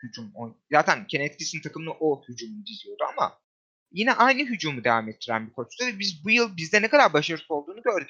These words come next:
En azından bizim elimizdeki parçalarda ne kadar başarısız olduğunu gördük. Bence Ken Atkinson'a bizim gitmememizin, gitmememizin en büyük nedeni de bu oldu.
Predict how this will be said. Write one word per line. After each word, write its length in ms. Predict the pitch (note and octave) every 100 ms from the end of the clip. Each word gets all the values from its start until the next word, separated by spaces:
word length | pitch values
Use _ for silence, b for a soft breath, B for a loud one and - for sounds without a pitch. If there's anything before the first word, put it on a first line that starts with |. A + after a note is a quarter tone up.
| E3+
En 40 |
azından 320 | F3 F3 G#3 A3+ b _
bizim 220 | D#3+ F#3+ C#4
elimizdeki 500 | F3+ D3 C#3 C3+ _
parçalarda 540 | C3+ A#2 B2+ C3 G#3
ne 100 | B3+
kadar 280 | B3+ A3+ D3
başarısız 800 | A#2+ A#2+ G#2 _ _ _ - A#2
olduğunu 320 | G#2 F#2 F#2 G#2
gördük. 540 | _ - _ - - B B _
Bence 220 | C#3+ F3+
Ken 260 | G#3+ E3+ E3
Atkinson'a 560 | G3+ B3+ A3+ - C#3+ A#2+
bizim 280 | A#2+ G#3
gitmememizin, 540 | A3+ A3 E3 D3+ C#3+ G2 _ _ _ - -
gitmememizin 760 | - E3 G3+ C3+ B2 A#2 G#3 B3+ b _ _
en 240 | F#3 C4+ A#3+
büyük 180 | E3+
nedeni 300 | C3+ - E3+
de 120 | A#3 D#4
bu 120 | A3+
oldu. 240 | A#2 F2